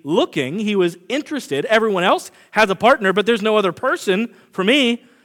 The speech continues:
It seems as though he knows in verse twenty what God said in verse eighteen,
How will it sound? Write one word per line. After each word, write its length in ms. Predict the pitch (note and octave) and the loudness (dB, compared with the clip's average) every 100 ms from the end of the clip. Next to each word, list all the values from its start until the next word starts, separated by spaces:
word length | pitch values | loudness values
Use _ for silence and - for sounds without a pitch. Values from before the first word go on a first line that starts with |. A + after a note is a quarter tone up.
| _ _ | _ _
It 120 | F3+ F3 | -8 0
seems 240 | D4 C#4+ | 0 2
as 100 | A#3+ | 2
though 160 | A3+ G#3+ | 2 2
he 140 | A3 | 2
knows 480 | G3 A#3+ A3 G#3+ G3+ | 2 4 4 4 0
in 200 | G3 F#3+ | -4 -2
verse 220 | F#3+ F3+ | -4 -6
twenty 320 | - G#3+ G3+ | -6 -6 -4
what 160 | F3+ D#3+ | -4 -2
God 220 | E3+ E3+ | -2 -2
said 160 | F3+ E3+ | -2 -4
in 100 | E3 | -4
verse 220 | D#3+ D3+ | -6 -8
eighteen, 560 | D3 - G#3+ F#3 A3 | -8 -6 -4 -4 -6